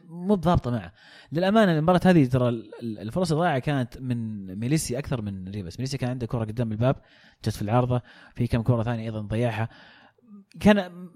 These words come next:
ريفاس هجمة واحدة وكانت خطيرة وشالها العويس. آه، ما أتوقع له مستقبل، بالذات إنه يعني، آه،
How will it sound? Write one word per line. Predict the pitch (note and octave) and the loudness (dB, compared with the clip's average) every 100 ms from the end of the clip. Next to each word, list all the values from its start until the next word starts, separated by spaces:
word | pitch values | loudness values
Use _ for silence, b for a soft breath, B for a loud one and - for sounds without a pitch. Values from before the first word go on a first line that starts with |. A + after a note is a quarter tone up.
| - | 0
ريفاس | F3+ G3 F3+ | 4 6 8
هجمة | G3 D#3 E3+ | 8 8 6
واحدة | D3+ C#3 D#3 D#3+ | 6 8 6 6
وكانت | D3 F3+ F3+ D#3 - C#3+ C#3+ | 0 0 0 -2 0 4 4
خطيرة | C3+ D#3+ F3+ D#3 | 4 2 4 2
وشالها | C#3+ D3+ B2+ | 2 -2 -2
العويس. | A#2 A2+ - b b b b b | -2 -4 -8 b b b b b
آه، | C#3+ D3 D3 | -2 0 0
ما | D#3+ G3 G#3 A3+ | -4 -8 0 2
أتوقع | G3+ F#3+ D#3+ | 4 2 2
له | C#3 C3 | 0 0
مستقبل، | C3+ - C3+ B2+ | -2 -4 -4 0
بالذات | C#3+ C#3+ | 0 0
إنه | C3+ A#2+ | -2 -4
يعني، | A#2 A2+ G#2+ F#2+ E2+ | -4 -6 -6 -8 -10
آه، | D#2 - | -12 -16